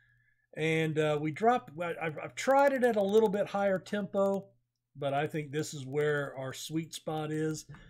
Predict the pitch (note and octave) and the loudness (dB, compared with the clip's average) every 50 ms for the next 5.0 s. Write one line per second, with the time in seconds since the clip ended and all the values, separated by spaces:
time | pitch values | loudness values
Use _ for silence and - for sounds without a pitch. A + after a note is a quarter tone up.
0 | - - - _ _ - C3+ C3+ C3+ C#3 C#3 C#3 C3+ C3+ C3+ C3 - - - C3+ | -20 -20 -20 _ _ -8 -6 -4 -2 -2 -2 -4 -4 -6 -8 -10 -12 -14 -12 -10
1 | D3 F#3+ G3+ G#3 F#3 D#3+ E3+ E3 D3+ D3 C3+ C#3+ F#3 G3 G3+ G3+ G3+ - - - | -8 -8 -8 -8 -6 -4 -4 -2 -2 -4 -2 0 0 2 2 2 0 -2 -4 -8
2 | D3 D#3 D3+ D#3+ F#3 G#3 G3 F#3 E3+ F3+ D#3+ D3+ C3+ C#3+ D3 D#3+ D#3+ D#3+ D3+ - | -10 -8 -6 -6 -4 -4 -4 -4 -4 -4 -4 -6 -6 -6 -6 -4 -4 -6 -8 -10
3 | C3+ C3+ D3+ D#3 D3+ - - - A#2 A2 A#2 C3 C#3 D3 D#3 D#3 D#3+ D#3+ D#3+ D#3+ | -8 -6 -4 -4 -4 -6 -8 -14 -14 -14 -10 -6 -4 -2 -2 -2 -2 -2 -4 -6
4 | - - - - - D#3+ C#3+ A#2+ - C3+ B2 B2+ D3 D#3 D#3+ E3 E3+ F3 E3+ | -10 -14 -16 -10 -8 -8 -8 -8 -10 -10 -8 -4 -2 0 0 0 -2 -4 -8